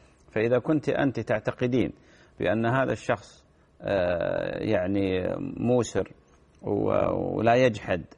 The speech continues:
ولا ينكر، وإن شاء الله على آخر السنة بيسددك، إذا كمل سنة كاملة المبلغ عنده،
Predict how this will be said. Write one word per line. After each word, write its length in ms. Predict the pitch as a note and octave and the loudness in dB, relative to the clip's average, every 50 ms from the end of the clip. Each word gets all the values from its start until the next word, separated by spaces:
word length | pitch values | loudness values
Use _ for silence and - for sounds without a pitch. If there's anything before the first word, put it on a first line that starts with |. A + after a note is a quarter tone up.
| _ _ _ _ _ _ - | _ _ _ _ _ _ -10
ولا 220 | - G#2 G#2 A2+ A#2 | -4 0 2 2 4
ينكر، 500 | B2+ C3 C3 A#2+ - - A2+ F#2+ - - - _ _ _ _ _ _ _ _ - | 4 4 2 0 0 -2 -2 -2 -4 -6 -12 _ _ _ _ _ _ _ _ -4
وإن 160 | - B2 B2+ | -2 -2 -2
شاء 200 | A#2 - C3+ B2+ | -2 0 0 2
الله 140 | C3 C3+ B2 | 2 2 2
على 280 | A2 G#2+ - A2+ A#2+ A2+ | 2 0 0 -2 0 0
آخر 260 | A#2 B2+ B2 - B2 | 0 -2 -2 -2 -6
السنة 320 | A#2+ - - B2+ B2 B2 | -8 -4 -4 -2 -2 0
بيسددك، 640 | A#2+ A#2 A#2 - - A#2 A2+ A#2+ A#2+ A2+ - - - | 0 -2 -2 -2 -2 -2 0 0 -2 -2 -2 -4 -4
إذا 260 | A#2+ - A2+ A2+ A2+ | -4 -2 -2 -2 -4
كمل 540 | - - - D#3 D#3+ D3 C3+ A#2+ A#2 - - - - _ _ _ _ _ - | -2 0 0 2 4 4 4 4 2 0 -4 -10 -16 _ _ _ _ _ -20
سنة 340 | - - C#3+ C#3 C#3 B2 | -6 -2 0 2 2 0
كاملة 440 | A2+ - - C3 C#3 B2+ A#2 A2 G2+ | 0 0 0 0 0 0 0 0 0
المبلغ 440 | G2+ G#2+ A#2 B2+ A#2 A2+ A2 G2+ G#2 | 0 2 0 0 2 0 0 0 0
عنده، 460 | G2+ A2+ B2+ A#2+ A2+ C3 C#3+ D#3 C#3+ | 0 0 0 2 2 2 2 2 0